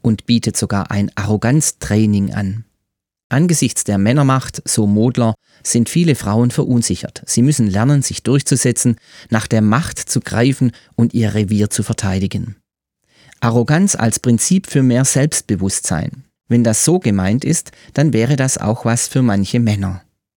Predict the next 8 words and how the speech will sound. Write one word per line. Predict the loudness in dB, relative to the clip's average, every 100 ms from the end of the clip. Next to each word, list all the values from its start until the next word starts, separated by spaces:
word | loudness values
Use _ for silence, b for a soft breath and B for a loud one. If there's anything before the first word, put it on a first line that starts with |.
| _ _ _ _
Übrigens, | -4 0 2 2 2 -2 B B
was | -2 0
hätte | 0 2
Jesus | 2 2 2 0 0
zu | 2
Modlers | 4 2 0 -2 0
Ansichten | 0 0 -2 -2 -2
gesagt? | -2 -2 -4 -6 -14